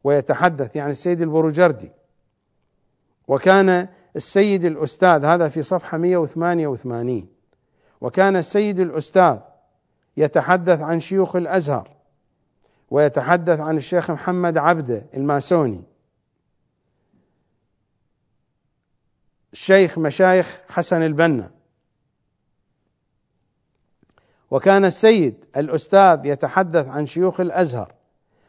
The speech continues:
ويتحدث عن الشيخ محمد عبده وغيرهم من علماء أهل السنة بتقدير وإجلال،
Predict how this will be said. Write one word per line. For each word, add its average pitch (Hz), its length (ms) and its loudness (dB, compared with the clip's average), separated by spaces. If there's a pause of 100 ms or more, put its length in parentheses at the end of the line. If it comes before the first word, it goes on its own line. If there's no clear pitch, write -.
(100)
ويتحدث 147 580 0
عن 160 160 -4
الشيخ 175 340 -2
محمد 175 460 -2
عبده 147 460 -2 (560)
وغيرهم 151 720 2 (460)
من 143 200 -4
علماء 151 560 0
أهل 160 240 -4
السنة 139 480 -4 (280)
بتقدير 165 760 0
وإجلال، 127 600 -2